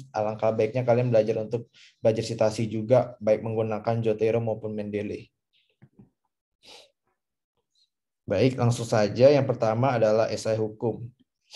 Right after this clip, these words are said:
Nah, pada esai hukum ini sendiri merupakan, uh, tulisan ringan yang nantinya akan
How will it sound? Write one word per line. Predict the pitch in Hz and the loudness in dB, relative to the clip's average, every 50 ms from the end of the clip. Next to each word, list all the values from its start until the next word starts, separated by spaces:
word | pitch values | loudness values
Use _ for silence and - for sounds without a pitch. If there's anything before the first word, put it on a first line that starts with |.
| - - - _ _ _ _ _ _ _ _ _ | -20 -20 -20 _ _ _ _ _ _ _ _ _
Nah, | - 123 113 107 104 - - - | -4 -4 -4 -4 -6 -10 -12 -4
pada | - 117 113 110 | 0 2 4 4
esai | 113 117 - 120 120 120 | 4 4 4 4 4 4
hukum | 120 - 120 120 117 | 4 2 2 2 2
ini | 120 | 2
sendiri | 117 117 123 120 117 117 120 139 | 0 0 0 2 2 2 2 2
merupakan, | 147 143 131 127 123 127 120 117 - 127 127 123 | 2 4 2 2 4 2 2 2 2 0 0 0
uh, | 120 113 113 110 | 0 -2 -2 -2
tulisan | - 120 117 117 117 - 123 120 117 117 | -2 -2 -2 -2 0 0 0 0 0 -2
ringan | 120 113 110 107 110 123 135 139 | -4 -4 -4 -4 -4 -4 -4 -2
yang | 127 123 120 | -2 -2 -4
nantinya | 113 110 113 113 113 123 127 - | -4 -4 -6 -4 -4 -4 -4 -4
akan | 113 117 - 113 113 | -4 -4 -4 -4 -4